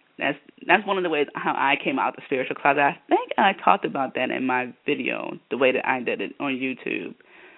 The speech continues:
So, um, I think, uh, I'm not sure, but anyway, the video is called, um, "How to Come Out the Spiritual Closet" um, something like that. Anyway, it's an old video,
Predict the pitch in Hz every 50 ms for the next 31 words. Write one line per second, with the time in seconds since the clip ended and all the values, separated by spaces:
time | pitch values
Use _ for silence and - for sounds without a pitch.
0 | _ _ _ - - 151 147 147 147 139 127 - - - _ _ - 147 143 143
1 | 139 139 135 135 135 131 131 127 123 - - _ _ 123 143 175 - - 180 185
2 | 143 - - - _ - 143 147 156 156 147 - - - 190 226 214 202 - 208
3 | 160 147 175 196 180 165 151 151 143 - - - - - - - - - - 165
4 | 165 208 240 240 254 240 226 - - 185 165 160 151 143 127 - - _ 143 143
5 | 135 139 135 135 - - 170 180 196 190 - - 196 175 175 - 156 - - 156
6 | 156 151 - 147 - - 135 131 131 127 131 123 123 127 - - - _ 139 139
7 | - - - - 339 - - 202 165 139 - 147 165 202 190 160 147 202 208 -
8 | - - 180 185 185 175 156 160 147 131 - - - -